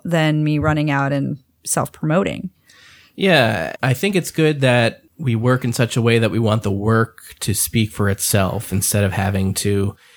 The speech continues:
Speaker 2: constantly promote it. It's when, when we're talking about building, you know, a business or an online reputation, we feel that we have to do a lot of the promotion ourselves because it's a very competitive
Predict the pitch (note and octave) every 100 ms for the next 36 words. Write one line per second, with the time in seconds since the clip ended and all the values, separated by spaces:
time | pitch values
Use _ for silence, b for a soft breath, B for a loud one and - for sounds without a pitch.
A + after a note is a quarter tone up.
0 | b - - G#2 - - A2 - G2 F#2+
1 | F#2 F#2+ F#2+ G#2+ G#2+ - B B B B
2 | B B _ - C3 D3 B2+ D#3 D3+ C#3+
3 | F3 D#3 D#3 C3+ C3 B2+ A#2+ A#2 A#2 A#2
4 | A2+ A2+ A2 G#2+ G#2+ A2+ G#2+ G2+ G2+ A#2+
5 | A#2 A#2+ A2+ A2 A2 G2+ - A2+ A2+ A2+
6 | G#2 G#2+ A2 G#2+ - F3 - D3 C#3 C3+
7 | G#2+ G2+ G2+ G#2+ A#2+ G#2 G#2 - C3 B2+
8 | A#2+ A#2+ A#2 A#2 G#2+ G#2 G2+ G2+ G2 G2+
9 | - A2 A#2+ G#2+ G#2+ A#2 G#2+ G#2 G#2 -
10 | G2 G2+ G2 F#2+ - G#2+ G2+ A#2 G2+ G2
11 | - G#2+ G2+ A2 A2 A2 G2 A2 D3 D3+
12 | G#2+ B2 G2+ - G#2 F#2+ F#2+ - - -
13 | - - - G2+ G#2+ A#2 A2+ G#2 - G#2
14 | - C3 A2 F#2+